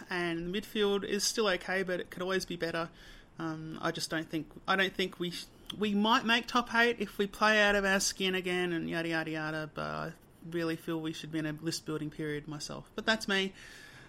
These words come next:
Um, and it's also a lot easier for me to say that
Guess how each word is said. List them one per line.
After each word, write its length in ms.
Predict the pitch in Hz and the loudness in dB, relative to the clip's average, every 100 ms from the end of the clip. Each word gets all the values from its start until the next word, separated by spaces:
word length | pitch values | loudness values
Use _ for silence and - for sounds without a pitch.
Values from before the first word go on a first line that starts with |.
| - - - | -20 -8 4
Um, 520 | 180 175 175 170 - - | 6 6 2 -6 -8 0
and 100 | 202 | 0
it's 120 | 196 | 2
also 280 | 202 202 196 | 2 4 4
a 20 | |
lot 200 | 196 202 | 6 8
easier 240 | 180 175 180 | 6 4 0
for 80 | 170 | 0
me 80 | |
to 40 | 165 | 0
say 220 | - 160 | 0 2
that 200 | 165 | 2